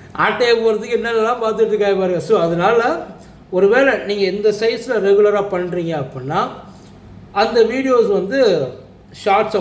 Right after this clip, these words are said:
மூணு நிமிஷத்துக்கு உள்ள பண்ணீங்கன்னா ஆட்டோமேட்டிக்கா அது ஷார்ட்ஸா கன்வெர்ட் ஆயிடும். நீங்க ஒருவேளை கேமராவை இப்படி திருப்பி வச்சு இந்த ரெக்டாங்கிள் டைப்ல பண்ணீங்கன்னா அது நீங்க முப்பது செகண்ட்ல போட்டீங்கன்னாலுமே அது ஷார்ட்ஸா கன்வெர்ட்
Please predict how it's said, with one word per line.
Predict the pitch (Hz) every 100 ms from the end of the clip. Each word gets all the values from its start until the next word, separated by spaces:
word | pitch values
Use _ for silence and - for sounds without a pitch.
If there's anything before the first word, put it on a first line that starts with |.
| 180
மூணு | 202 202
நிமிஷத்துக்கு | 220 262 226 196
உள்ள | 214 208
பண்ணீங்கன்னா | 185 175 165 190 294 - 185
ஆட்டோமேட்டிக்கா | 185 175 175 208 196
அது | 170 -
ஷார்ட்ஸா | 185 190 202 170
கன்வெர்ட் | 160 170 180 160
ஆயிடும். | 139 139 226 262 - - - - - - 190
நீங்க | 233 233 247 262 202
ஒருவேளை | 214 233 262 247 226
கேமராவை | 240 247 226 196
இப்படி | 196 240
திருப்பி | 226 247 247
வச்சு | 220 208
இந்த | 208 180
ரெக்டாங்கிள் | 190 190 262 247 226 220
டைப்ல | 214 214 208 196
பண்ணீங்கன்னா | 175 160 151 196 330 - 185
அது | 185 196
நீங்க | 190 180 196
முப்பது | 240 - 294 277 269
செகண்ட்ல | 262 277 262 247
போட்டீங்கன்னாலுமே | 233 220 202 175 190 269
அது | 185 196
ஷார்ட்ஸா | 175 170 190 175
கன்வெர்ட் | 156 147 143